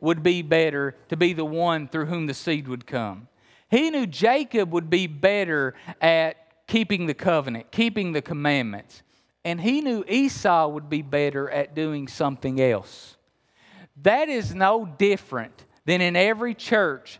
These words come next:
there's a pastor. That pastor is no more special. Than the person who, who, you know, comes every week faithfully. But God just looked at, listen,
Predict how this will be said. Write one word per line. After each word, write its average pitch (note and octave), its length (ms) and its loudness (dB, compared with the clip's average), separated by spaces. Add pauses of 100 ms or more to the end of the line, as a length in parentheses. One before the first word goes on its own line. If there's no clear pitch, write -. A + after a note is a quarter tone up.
there's D#3 220 2
a C#3+ 60 -4
pastor. C#3 640 0 (760)
That A3+ 260 2
pastor A3 540 0
is D3 220 -2
no E3 180 2
more D3+ 200 -4
special. D3 580 -4 (920)
Than D3+ 180 0
the C#3 80 -4
person F#3 600 0
who, D3+ 320 -4
who, C3+ 300 -6 (320)
you D#3+ 160 -4
know, C#3 380 0
comes F3+ 360 -2
every E3+ 240 2
week E3+ 280 0
faithfully. C3 640 -2 (800)
But F#3+ 220 2
God A3+ 320 4
just A3+ 240 -8
looked G#3+ 160 -2
at, G3 100 -2
listen, G3+ 400 -2